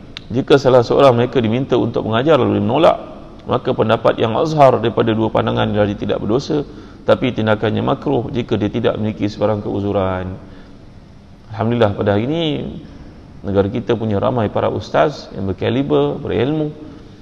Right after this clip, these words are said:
yang mana mereka mampu menyampaikan berbagai-bagai subjek. Maka perkara ini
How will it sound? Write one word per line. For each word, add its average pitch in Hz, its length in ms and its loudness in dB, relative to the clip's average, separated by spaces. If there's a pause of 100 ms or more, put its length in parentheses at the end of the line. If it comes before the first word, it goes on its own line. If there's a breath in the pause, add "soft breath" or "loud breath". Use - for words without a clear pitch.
(400 loud breath)
yang 104 180 4
mana 110 220 2
mereka 104 320 0
mampu 107 260 0
menyampaikan 101 800 -2
berbagai-bagai 98 500 0
subjek. 147 380 0 (800 loud breath)
Maka 123 640 4 (160)
perkara 110 240 2
ini 131 580 0